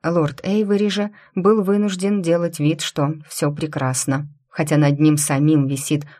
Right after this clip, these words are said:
угроза отправиться на рудники или и вовсе лишиться магии. «Этого вора обязательно найдут»,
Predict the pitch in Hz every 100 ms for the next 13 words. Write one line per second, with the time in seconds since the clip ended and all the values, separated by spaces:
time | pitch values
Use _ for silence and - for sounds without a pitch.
0 | - 156 147 160 147 143 151 - 156 147
1 | 147 - 147 143 143 143 143 147 202 165
2 | 135 139 - _ - 165 139 151 - -
3 | 151 - - 160 156 - 139 - 156 156
4 | 135 135 143 139 147 - _ _ _ _
5 | 202 170 156 156 202 202 147 147 - -
6 | 175 170 170 170 147 151 151 151 156 151
7 | 151 143 -